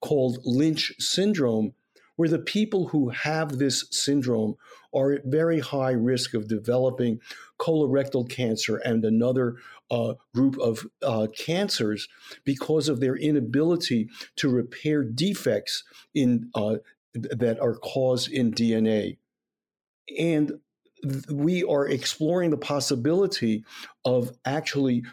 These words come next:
developing vaccines against this condition which is not caused by an infectious agent. And in fact, early clinical trials with one of these approaches is starting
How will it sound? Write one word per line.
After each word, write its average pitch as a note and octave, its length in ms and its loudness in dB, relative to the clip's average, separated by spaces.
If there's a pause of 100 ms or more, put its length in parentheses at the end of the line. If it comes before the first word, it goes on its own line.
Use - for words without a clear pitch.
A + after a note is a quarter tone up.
(200)
developing C3 840 0 (120)
vaccines A#2 920 0 (360)
against C3 720 0
this B2+ 580 0
condition A#2 720 0 (340)
which D3+ 220 0
is A#2+ 200 0
not C3+ 460 0
caused B2+ 500 0
by G#2+ 180 0
an A2 280 0
infectious A2 720 -2
agent. A#2 400 -2 (420)
And C3+ 240 0
in C3+ 180 0
fact, D#3+ 480 -2 (400)
early D#3+ 320 4
clinical C#3 420 0
trials C3 720 0 (240)
with C3+ 300 0 (140)
one B2 360 2
of B2+ 140 0
these A2+ 260 2
approaches A#2+ 640 -2 (360)
is A#2+ 360 0
starting B2+ 600 0